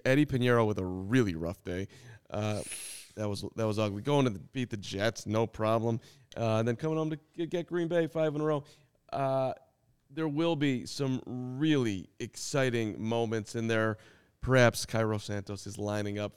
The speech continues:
for a key onside kick, and then you just feel like it's not gonna work out for the Bears that day.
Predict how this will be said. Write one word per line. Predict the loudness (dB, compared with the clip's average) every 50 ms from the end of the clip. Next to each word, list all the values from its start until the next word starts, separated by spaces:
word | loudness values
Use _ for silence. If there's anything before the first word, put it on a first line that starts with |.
| _
for | -10 -8 -6 -6 -6 -8 -10 -14 -20 -16 -8
a | -6 -6 -6
key | -6 -4 -2 0 2 2 2 0 -2 -6 -10 -16 -8 -2
onside | 0 2 2 2 2 0 0 0 2 2 2 0 -2
kick, | 0 2 2 2 2 -2 -8 -10 -4
and | -2 0 2 4
then | 4 4 4 4 2 0 -4 -10 -12 -10 -4
you | -2 -2 0
just | 2 2 0 0 0
feel | 2 4 4
like | 4 4 2 0
it's | 0 2
not | 2 2 2
gonna | 2 2 2
work | 2 2 2 2
out | 2 2 0 -2
for | -4
the | -6 -4
Bears | 0 0 2 2 2 2
that | 2 2 2 2 2
day. | 4 4 4 2